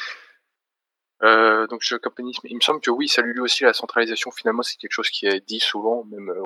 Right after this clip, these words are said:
repris par Zemmour, qu'effectivement, la révolution a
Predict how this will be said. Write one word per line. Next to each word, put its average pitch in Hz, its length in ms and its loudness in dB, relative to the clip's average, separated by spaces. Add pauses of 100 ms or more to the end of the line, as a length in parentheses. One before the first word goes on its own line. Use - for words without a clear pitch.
repris - 220 -10
par - 180 2
Zemmour, 107 380 -6 (400)
qu'effectivement, 113 640 -2
la 104 180 2 (100)
révolution 110 600 -2
a 101 320 0